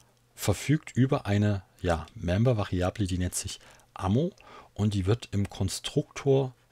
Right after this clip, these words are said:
des tie Fighters angelegt. Also hier in der, ähm, in der Initialisierungsliste wird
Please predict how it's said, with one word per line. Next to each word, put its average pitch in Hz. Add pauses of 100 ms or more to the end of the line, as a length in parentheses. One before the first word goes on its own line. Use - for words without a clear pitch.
des -
tie 101
Fighters - (120)
angelegt. 87
Also 85
hier 117
in 98
der, 90 (520)
ähm, 87 (1000)
in 90
der 85 (760)
Initialisierungsliste 110 (600)
wird 113